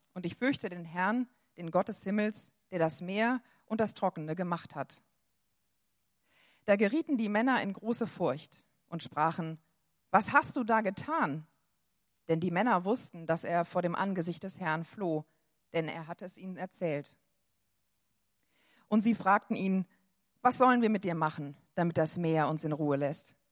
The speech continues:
Denn das Meer tobte immer schlimmer. Er sprach zu ihnen: „Nehmt mich und werft mich ins Meer,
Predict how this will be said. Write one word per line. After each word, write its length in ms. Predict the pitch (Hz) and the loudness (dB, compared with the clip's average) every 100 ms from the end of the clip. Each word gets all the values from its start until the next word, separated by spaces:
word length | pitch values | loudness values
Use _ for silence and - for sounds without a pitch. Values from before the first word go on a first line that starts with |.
| _ _ _ _ | _ _ _ _
Denn 100 | 170 | -2
das 180 | 156 156 | 0 0
Meer 220 | 170 165 | 0 -2
tobte 320 | - 170 - 151 | -2 -4 -6 -8
immer 260 | 180 196 | -2 -2
schlimmer. 400 | 190 190 165 135 - _ _ _ _ _ _ _ _ _ _ _ _ - | -2 -6 -6 -10 -14 _ _ _ _ _ _ _ _ _ _ _ _ -2
Er 120 | 185 | 0
sprach 360 | 180 - 208 - | 0 2 2 2
zu 160 | - | -10
ihnen: 360 | 185 196 202 202 _ _ _ _ _ - | -10 -8 -8 -10 _ _ _ _ _ 0
„Nehmt 340 | 240 247 - | 4 4 4
mich 220 | 156 147 | -2 -2
und 140 | 170 170 | -2 2
werft 260 | 185 - | 2 2
mich 160 | 196 180 | -4 -8
ins 180 | 165 - | -10 -8
Meer, 380 | 180 160 147 | -4 -2 -2